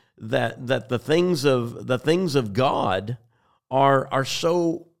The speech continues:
are so very, very powerful, and they're available to you, but you've gotta pay a price.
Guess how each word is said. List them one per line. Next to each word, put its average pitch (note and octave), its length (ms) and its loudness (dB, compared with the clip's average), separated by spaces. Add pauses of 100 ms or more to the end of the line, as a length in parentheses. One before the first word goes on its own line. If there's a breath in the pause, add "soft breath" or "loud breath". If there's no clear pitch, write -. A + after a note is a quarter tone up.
(120)
are C3+ 140 -4
so D3+ 260 -2
very, E3+ 480 0
very D3 320 0
powerful, D3+ 760 -2 (200 loud breath)
and D3+ 180 2
they're F3 140 6
available D#3+ 760 2
to - 200 -2
you, A#2+ 200 0
but C#3 260 -2
you've F3+ 160 -6
gotta F#3 300 0
pay D3 480 -2
a - 80 -6
price. - 1000 -12